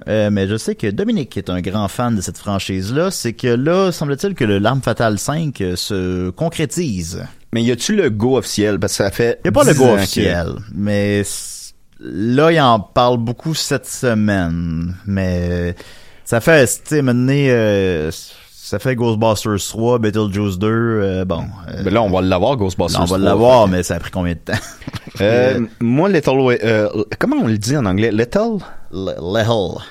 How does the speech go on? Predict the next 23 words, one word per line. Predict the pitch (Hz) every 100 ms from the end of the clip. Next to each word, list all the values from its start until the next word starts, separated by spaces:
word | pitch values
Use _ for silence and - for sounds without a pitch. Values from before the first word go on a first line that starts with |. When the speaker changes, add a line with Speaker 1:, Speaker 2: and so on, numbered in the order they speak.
| -
Speaker 2:
Little | - 131 135 120 110 - -
Speaker 1:
Lil-, | 117 113
Speaker 2:
Weapon. | 113
Speaker 1:
Lilth, | 110 127 113 - -
Lilth. | 101 123 127 139 139 - - -
Speaker 2:
C'est | - 120 120 151
une | 190
de | 147
mes | 120
séries | - 120 127
de | 143
body | 110 110 -
cop | 123 -
movie, | 110 107
mais | 127 101
c'est | - 160
ma | 160 165
série | - 107 117
de | 110
body | 98
cop | - 107
movie | 104 95 -
préférée. | - 104 107 98 131